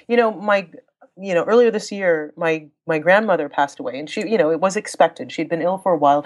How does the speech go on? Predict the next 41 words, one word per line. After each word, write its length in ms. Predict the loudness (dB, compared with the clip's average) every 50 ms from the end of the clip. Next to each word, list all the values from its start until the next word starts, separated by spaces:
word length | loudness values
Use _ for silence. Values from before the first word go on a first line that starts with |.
| -6 -16 -16
She 180 | -10 -8 -6 -2
lived 240 | 2 0 2 4
a 40 | 2 2
long 320 | 2 2 2 2 2 2
life. 180 | 0 -2 -2 -2
She 100 | -4 -8
was 100 | -8 -2
ninety-six 520 | 2 2 2 2 2 -2 -4 -6 -6 -4
years 180 | -6 -6 -4 -2
old 160 | -4 -4 -4
when 100 | -6 -12
she 140 | -8 -10 -6
died. 320 | -4 0 0 0 -2 0
So, 260 | 2 4 4 4 2 0 -10 -20 -20 -20 _ _ 0
um, 420 | 2 2 2 2 -2 -8 -14 -18 _ _ _ _ _ _ _
so 200 | _ 2 2 2
it 80 | 4 4
wasn't 240 | 4 4 4 0 -4
completely 400 | -6 -10 -10 -12 -12 -10 -10 -8
unexpected. 720 | -8 -8 -10 -12 -12 -8 -6 -6 -6 -6 -12 -14 -14 -14 _ _ _ _ _ _ _
But 100 | 4 4
I 140 | 4 4
flew 360 | 2 -2 0 2 2 2 2 2
back 300 | 2 0 0 0 -4 _
to 160 | -12 -12 -12
the 100 | -12 -16
Caribbean. 360 | -14 -12 -12 -8 -6 -6 -6
I 60 | -6
flew 120 | -8 -6 -4
back 160 | -4 -4 -4
to 60 | -8
Trinidad 480 | -12 -6 -4 -4 0 0 0 0 0 -2
for 160 | -4 -4 -4 -4
her 120 | -4 -8
funeral, 420 | -4 -4 -2 -2 -2 -2 -4 -6
which 220 | -8 -8 -8 -6 -8
is 240 | -10 -10 -12 _ _
where 140 | 0 0 2
my 140 | 2 0 -2
family's 380 | -2 -2 -2 -2 -4 -6 -4
from. 300 | 0 0 2 2 0 -4